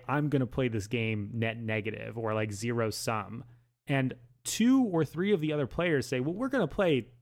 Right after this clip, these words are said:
you know, kinda cooperatively," then you lose. Like, you need to be able to play this game and go, to go back to John's dance analogy, like, you need to be doing the same dance that everyone else is doing. And if we're playing Pride and Prejudice dance game,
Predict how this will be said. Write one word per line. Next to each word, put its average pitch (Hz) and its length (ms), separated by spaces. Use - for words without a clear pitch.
you 190 100
know, 202 80
kinda 185 220
cooperatively," 107 840
then 170 140
you 269 160
lose. 233 460
Like, 139 200
you 135 280
need 240 260
to 175 100
be 147 240
able 156 400
to 123 480
play 165 300
this 165 240
game 143 520
and 123 320
go, 131 120
to 120 180
go 135 120
back 160 240
to 156 60
John's 151 280
dance 180 320
analogy, 110 480
like, 113 200
you 156 100
need 247 80
to 254 60
be 226 60
doing 208 160
the 175 60
same 175 240
dance 135 280
that 123 80
everyone 120 260
else 117 180
is 107 120
doing. - 340
And 120 100
if 107 80
we're 175 200
playing 143 680
Pride 143 180
and 170 100
Prejudice 160 380
dance 190 320
game, 98 460